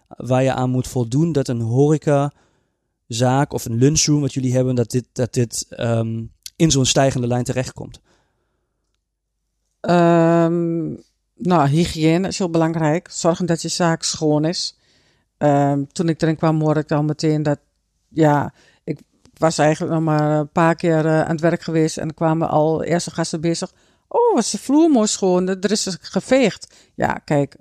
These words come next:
Speaker 2: allemaal, dat is dus iets heel kleins.
Speaker 1: Ja.
Speaker 2: Wat, eh, zelf aanwezig zijn, ehm,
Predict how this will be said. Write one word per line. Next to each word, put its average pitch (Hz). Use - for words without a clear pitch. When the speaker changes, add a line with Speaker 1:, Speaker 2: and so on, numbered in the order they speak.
Speaker 2:
allemaal, 160
dat -
is -
dus 165
iets -
heel 160
kleins. 170
Speaker 1:
Ja. 117
Speaker 2:
Wat, -
eh, 160
zelf 185
aanwezig 170
zijn, 175
ehm, 165